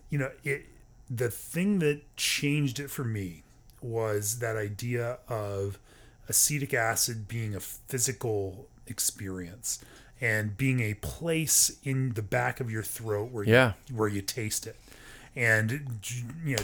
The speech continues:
Speaker 1: going through that with you and being able to know that when I feel that acid in the back of my throat,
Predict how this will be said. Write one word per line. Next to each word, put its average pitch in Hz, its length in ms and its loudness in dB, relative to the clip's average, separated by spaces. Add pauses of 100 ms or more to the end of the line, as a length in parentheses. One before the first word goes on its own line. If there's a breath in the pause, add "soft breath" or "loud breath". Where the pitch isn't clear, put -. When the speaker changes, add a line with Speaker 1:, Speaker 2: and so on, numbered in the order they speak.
Speaker 1:
going 156 280 4
through 185 240 4
that 107 240 8
with 104 240 2
you 101 180 2
and 101 140 0
being 120 160 0
able 110 220 0
to 117 120 0
know 117 460 2
that 104 260 0
when 120 160 0
I 143 180 0
feel 160 600 0
that 139 240 -2
acid 120 440 2
in 107 80 -2
the 104 60 -2
back 107 300 -2
of 110 100 -4
my 104 160 -4
throat, 98 540 -4